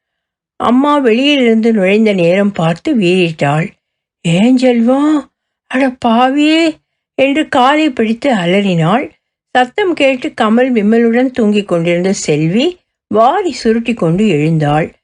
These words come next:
"தம்பி செல்வா" என்று அலறினாள். பசங்க எழுந்து,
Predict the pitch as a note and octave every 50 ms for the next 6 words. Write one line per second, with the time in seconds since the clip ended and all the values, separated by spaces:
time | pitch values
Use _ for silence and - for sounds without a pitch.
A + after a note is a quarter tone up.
0 | _ _ _ _ _ _ _ _ - G#3 G#3 G#3+ A#3+ B3 C4+ C#4 C4 C4 - A#3+
1 | A#3 B3 C4+ C4 C#4 D4+ D#4 D#4+ E4+ F4 F#4+ G4+ G4 - - _ _ _ _ _
2 | _ _ _ _ _ - A#3 A#3 C4 B3+ C4 B3 G#3+ F#3+ F3+ F#3+ G#3 G#3+ G#3+ G3
3 | E3 D#3+ D#3 D#3+ F3+ G3 - _ _ _ _ _ _ _ - G#3 G#3 G#3+ - D4
4 | C#4+ C#4+ C#4 C#4 B3+ A#3+ A3+ A3+ A#3 B3 B3+ B3+ C4 B3 G#3 G#3 A3+